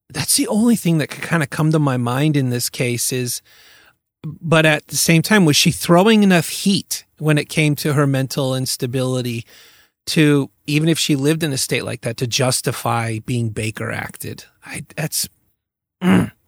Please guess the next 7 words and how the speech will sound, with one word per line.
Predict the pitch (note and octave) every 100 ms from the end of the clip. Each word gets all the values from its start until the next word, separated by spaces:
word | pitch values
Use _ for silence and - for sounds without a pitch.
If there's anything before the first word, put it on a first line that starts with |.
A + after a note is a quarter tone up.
| _ _
mental | - D#3 E3 D3
illness | D#3 D3+ -
is | C#3
such | - C#3+ -
a | D3 C3+ _ _ _ _ _ _ _ _ _ _ -
weird, | A#2 B2 C#3 D3+ D3 C#3 C3 - C3+
ominous, | B2 C3+ C3+ C3 B2+ - - - -